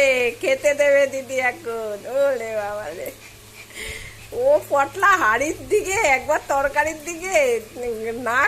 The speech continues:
গুটিয়ে গুটিয়ে দাঁড়িয়ে আছে, দেখো খাবে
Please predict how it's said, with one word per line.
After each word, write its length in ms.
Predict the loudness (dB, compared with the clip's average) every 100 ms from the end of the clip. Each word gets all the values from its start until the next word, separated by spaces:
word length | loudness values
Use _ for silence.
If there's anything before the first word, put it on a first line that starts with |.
| 0
গুটিয়ে 280 | -4 -6 -8
গুটিয়ে 260 | -8 -6 0
দাঁড়িয়ে 240 | 0 2 0
আছে, 140 | -2 -4
দেখো 220 | -4 -4 -6 -2 -2 2 2 2 -4 -6 -10 -10 -8 -8 -8 -14 -12 -4
খাবে 300 | -4 -2